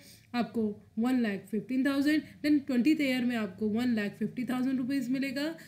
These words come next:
और इसके अलावा जब ट्वेंटी फिफ्थ ईयर आएगा, यानी आपका मैच्योरिटी का टाइम आएगा, तो आपको बोनस प्लस फाइनल एडिशन बोनस प्लस आपका सम एश्योर्ड का फ़ोर्टी परसेंट आपको टोटल देखा जाए,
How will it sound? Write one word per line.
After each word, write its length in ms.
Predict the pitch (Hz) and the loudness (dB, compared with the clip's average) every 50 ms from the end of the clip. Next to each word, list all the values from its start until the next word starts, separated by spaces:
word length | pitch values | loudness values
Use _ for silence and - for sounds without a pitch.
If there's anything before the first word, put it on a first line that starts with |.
| - - - - | -20 -18 -10 -4
और 160 | 240 254 247 240 | -2 0 0 0
इसके 320 | 254 247 - - - 349 | 0 -2 -2 0 0 0
अलावा 680 | 349 254 - 247 220 220 220 220 220 214 240 262 302 294 - - - - | 0 0 2 2 2 4 4 2 2 0 0 -2 -4 -6 -8 -10 -4 -2
जब 180 | 269 294 254 - - - - - | 0 0 0 -2 -6 -14 -8 -2
ट्वेंटी 300 | 254 233 214 - 311 311 | 0 0 2 4 4 4
फिफ्थ 280 | 320 349 320 349 - - | 4 2 0 -2 -4 -2
ईयर 260 | 240 233 240 240 240 | 0 2 2 2 2
आएगा, 180 | 226 214 208 214 | 0 0 0 0
यानी 260 | 220 233 220 226 226 | 0 2 2 0 0
आपका 220 | 233 220 - 233 214 | 0 -2 -4 -4 -2
मैच्योरिटी 540 | 220 220 214 - - 233 226 226 226 320 | 0 0 -2 0 0 0 0 2 2 0
का 120 | 311 359 359 | 0 0 0
टाइम 300 | 285 311 277 254 240 226 | 0 0 0 0 0 0
आएगा, 300 | 202 196 190 214 214 220 | 0 -2 -4 -4 -6 -6
तो 120 | 208 240 | -4 -4
आपको 320 | 226 220 214 - - 220 196 | -4 -4 -4 -4 -4 -4 -2
बोनस 500 | 190 208 202 208 226 262 330 320 - - - _ _ - | 0 0 2 2 2 0 0 -2 -4 -10 -18 _ _ 0
प्लस 260 | 320 359 349 - - | 0 2 2 0 -2
फाइनल 200 | 262 233 220 220 | -2 -2 0 0
एडिशन 500 | 220 208 202 214 202 - 233 233 233 220 | 0 0 0 0 0 0 0 0 0 0
बोनस 420 | 226 240 254 285 339 359 - - - _ - _ _ - | 0 0 0 0 -2 -2 -4 -8 -14 _ -20 _ _ -4
प्लस 300 | 269 302 339 330 330 - - - _ - | 0 0 0 0 -2 -6 -14 -20 _ -8
आपका 440 | 214 214 214 - - 240 240 254 262 | -6 -6 -6 -6 -6 -4 -4 -2 -4
सम 240 | 254 - 285 302 330 | -4 -2 -2 0 0
एश्योर्ड 300 | 294 311 - 240 220 202 | 0 0 -2 -2 -4 -4
का 120 | 233 233 | -4 -6
फ़ोर्टी 300 | 220 - 220 202 214 220 | -4 -4 -4 -2 -2 -4
परसेंट 360 | 214 214 208 196 - 220 208 | -4 -4 -6 -4 -4 -4 -4
आपको 440 | 208 202 - - 233 214 202 - - _ _ _ _ - | -4 -6 -6 -6 -6 -6 -6 -8 -12 _ _ _ _ -2
टोटल 300 | 233 220 214 208 294 294 | 0 2 2 2 2 2
देखा 280 | 254 262 247 240 262 254 | 2 0 0 0 0 0
जाए, 260 | 233 269 294 330 | 0 0 -2 -2